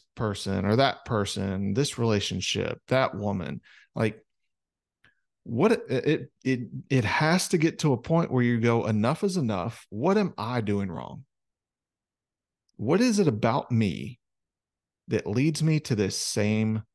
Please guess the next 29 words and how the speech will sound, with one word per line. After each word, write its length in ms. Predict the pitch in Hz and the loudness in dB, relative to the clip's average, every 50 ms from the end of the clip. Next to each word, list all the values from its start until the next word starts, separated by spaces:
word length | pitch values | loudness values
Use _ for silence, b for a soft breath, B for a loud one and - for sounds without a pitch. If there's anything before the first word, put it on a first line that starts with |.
| _ _ _ _ _ _ _ _ _ _ _ - | _ _ _ _ _ _ _ _ _ _ _ -8
point 240 | - 123 117 107 - _ _ _ _ _ _ _ - | -2 -2 -2 -2 -2 _ _ _ _ _ _ _ -6
in 120 | - 101 | -4 -4
this 160 | 95 101 - | -4 -4 -6
fork 320 | - - - 110 110 107 - | -6 -4 -2 -2 -2 0 0
in 80 | 117 | 0
the 80 | 107 104 | 2 2
road 380 | 101 101 87 82 - - - - _ - | 2 0 0 -2 -4 -6 -10 -16 _ -8
every 220 | - 107 90 95 92 | -6 -4 -2 -2 -2
time? 260 | - - - - - _ _ _ _ _ _ _ _ _ _ _ _ _ _ _ _ _ _ _ _ - | -2 -4 -4 -6 -8 _ _ _ _ _ _ _ _ _ _ _ _ _ _ _ _ _ _ _ _ -6
This 120 | - - 107 | -4 -4 -2
same 360 | - - 120 117 110 101 98 | 0 2 4 4 4 2 2
dead 200 | 107 110 101 98 | 2 2 4 4
end 360 | 95 85 64 60 - 139 - _ _ _ _ _ _ _ _ - | 2 0 -2 -4 -8 -12 -16 _ _ _ _ _ _ _ _ -12
is 160 | - 117 - | -12 -12 -12
probably 320 | _ - - 101 90 90 | _ -4 -2 0 0 0
a 60 | 90 | 0
better 480 | - - 101 95 95 69 - 113 113 - _ _ _ _ - | 0 0 0 0 0 -2 -4 -6 -8 -12 _ _ _ _ -12
way 220 | - - 110 98 92 | -6 -2 0 0 0
to 60 | 92 | 0
visualize 520 | - 101 95 95 - - 90 - - - | 0 0 0 0 0 -2 -4 -4 -4 -6
it." 160 | - - - _ _ _ _ _ _ _ _ _ _ _ _ _ _ _ _ _ _ _ _ _ _ _ _ _ _ _ _ _ _ _ _ _ _ _ _ _ _ _ _ | -8 -10 -12 _ _ _ _ _ _ _ _ _ _ _ _ _ _ _ _ _ _ _ _ _ _ _ _ _ _ _ _ _ _ _ _ _ _ _ _ _ _ _ _
And 120 | - 107 101 | -4 -2 2
so 200 | - 107 107 107 | 2 4 4 4
I 80 | 107 | 4
started 340 | 107 - - 131 127 131 123 | 2 2 2 2 2 2 2
digging 240 | 120 131 135 135 135 | 2 2 2 4 2
in, 320 | 156 185 185 - - 135 - _ | 2 2 0 -2 -4 -6 -8 _
right? 220 | - 104 107 135 - | -2 0 0 0 2
And, 340 | - 131 135 135 123 117 | 2 2 2 0 -2 -4